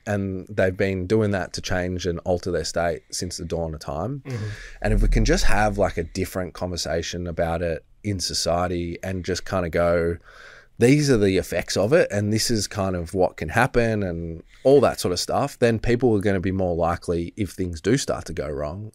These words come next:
Speaker 1: to sort of put their hand up and say, "Hey, it's
Speaker 2: Yeah.
Speaker 1: going wrong," you
Speaker 2: I
Speaker 1: know?
Speaker 2: think, uh, the government's definitely trying to take their slice of the pie with that,
Speaker 1: Yeah.
Speaker 2: and they're sort of passing it off with,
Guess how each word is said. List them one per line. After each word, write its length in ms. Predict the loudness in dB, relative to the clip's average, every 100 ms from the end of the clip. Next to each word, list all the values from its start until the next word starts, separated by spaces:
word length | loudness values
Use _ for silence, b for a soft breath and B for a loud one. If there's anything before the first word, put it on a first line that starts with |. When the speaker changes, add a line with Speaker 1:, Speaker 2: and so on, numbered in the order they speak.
| -6
Speaker 1:
to 220 | -4 -4 -6
sort 200 | -6 -6
of 80 | -6
put 120 | -6
their 100 | -8
hand 260 | -10 -10 -8
up 160 | -6
and 100 | -4 -4 -8 -16 -8
say, 280 | -2 0
"Hey, 180 | 2 2
it's 100 | 0
Speaker 2:
Yeah. 60 | 0
Speaker 1:
going 160 | -4 -6
wrong," 220 | -8 -10 -4 2
you 60 |
Speaker 2:
I 40 | 4
Speaker 1:
know? 60 |
Speaker 2:
think, 340 | 4 2 2 -4 -14 B B B B B
uh, 220 | -12 -8 -6
the 160 | 0 2
government's 400 | 6 6 4 2
definitely 280 | 2 2 2
trying 260 | 4 4
to 120 | 2 0 _ -20 _ -20 _ _
take 280 | 2 2 2
their 100 | -2
slice 360 | 2 4 4 4
of 60 |
the 60 | -2
pie 400 | 0 2 4 4
with 280 | 2 -2 0
that, 320 | 2 2 0
Speaker 1:
Yeah. 200 | 4 6
Speaker 2:
and 160 | 6 2
they're 120 | 2
sort 260 | 2 0 2
of 60 |
passing 360 | 2 2 0 -2
it 100 | -2
off 220 | -2 -2
with, 360 | -4 -6 -6 -10